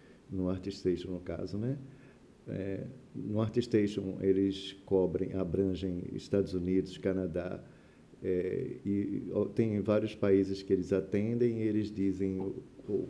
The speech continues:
qual não pode. Geralmente, é, todas as impressões, é, como eu falei, em tecido de canvas ou, canvas ou em papéis especiais e em aço inox, que é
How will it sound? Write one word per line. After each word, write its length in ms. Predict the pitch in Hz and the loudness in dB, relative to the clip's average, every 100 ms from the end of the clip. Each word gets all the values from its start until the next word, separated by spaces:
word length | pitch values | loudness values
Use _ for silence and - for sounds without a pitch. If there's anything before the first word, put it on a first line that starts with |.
| - - | -10 -2
qual 240 | 101 98 | 2 4
não 180 | 104 104 | 2 -2
pode. 500 | - - - - - - - - - - - | -2 -4 -6 -12 -18 -20 -18 -18 -18 -20 -12
Geralmente, 840 | 92 117 117 117 104 107 101 - 98 | 4 6 6 4 0 0 -2 -2 -2
é, 200 | 98 90 - - | -2 -4 -8 -4
todas 380 | - 110 107 101 | 2 4 2 2
as 160 | 104 95 | 0 0
impressões, 920 | 104 101 104 101 - 110 127 - - - - - - - - - | -4 -2 -2 -2 -4 -4 -4 -6 -10 -18 -20 -20 -20 -20 -20 -16
é, 200 | - - - | -8 -8 -4
como 240 | 95 95 | -4 -2
eu 100 | 98 | -4
falei, 600 | 95 98 92 101 123 131 | -2 0 2 2 2 0
em 80 | 95 | -4
tecido 640 | 90 98 - 98 95 85 | 2 0 0 -2 -2 -2
de 220 | 87 90 85 | -2 -2 -2
canvas 600 | - 98 113 117 113 101 | -4 -4 -2 -2 -2 4
ou, 600 | 101 95 92 87 92 90 - - - | 6 6 6 2 -2 -6 -12 -18 -6
canvas 500 | - 101 107 117 101 | -2 -2 0 -2 0
ou 640 | 107 101 98 90 85 85 85 82 - - - - - - - - | 2 6 6 6 2 0 -4 -12 -18 -20 -20 -20 -20 -20 -16 -6
em 140 | 92 | -6
papéis 460 | 87 95 - 92 92 | -2 -2 2 2 2
especiais 880 | - - - 120 135 135 147 - - - - - | -4 -6 -4 -4 -2 -2 -4 -8 -18 -20 -20 -2
e 320 | 135 139 143 139 | 4 6 6 4
em 300 | 143 151 113 | 2 4 2
aço 340 | 120 131 139 | 0 -2 -2
inox, 540 | 131 101 95 - - | -2 0 -2 -4 -12
que 260 | - 110 110 | -10 -6 -4
é 260 | 110 127 | 0 0